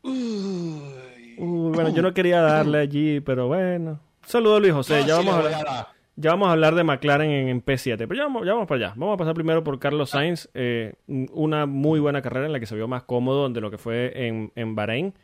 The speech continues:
Speaker 2: Él mismo estaba diciendo que en Bahrein pasó toda la carrera, que fue su carrera más difícil en Ferrari, de hecho. Que pasó toda la carrera, eh, tratando de entender el monoplaza y, y bueno, ya hay un tema de, de setup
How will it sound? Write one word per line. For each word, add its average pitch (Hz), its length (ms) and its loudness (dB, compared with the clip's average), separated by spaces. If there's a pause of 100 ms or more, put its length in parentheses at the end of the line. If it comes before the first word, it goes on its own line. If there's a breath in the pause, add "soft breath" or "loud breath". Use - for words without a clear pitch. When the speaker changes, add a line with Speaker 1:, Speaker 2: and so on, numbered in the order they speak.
(100)
Speaker 2:
Él 131 100 -6
mismo 131 360 -2
estaba 120 240 -4
diciendo 123 280 -6
que 120 60 -8
en 117 60 -8
Bahrein 107 200 -6
pasó 117 200 -8
toda 120 220 -4
la 113 80 -6
carrera, 110 420 -6
que 107 120 -12
fue 127 120 -6
su 175 120 -6
carrera 151 320 -2
más 156 140 0
difícil 156 380 -4
en 160 80 -6
Ferrari, 131 320 -4
de 101 160 -4
hecho. 104 200 -12 (520 soft breath)
Que 131 100 -4
pasó 127 220 -2
toda 151 200 4
la 156 120 2
carrera, 131 520 0
eh, 123 60 0
tratando 123 380 -2
de 139 60 0
entender 120 320 -2
el 131 60 -2
monoplaza 135 680 0
y, 123 360 -4
y - 40 -8
bueno, 123 200 -2
ya 110 180 -4
hay 131 140 0
un 131 120 -2
tema 131 220 0
de, 123 180 0
de 120 160 -6
setup - 380 -4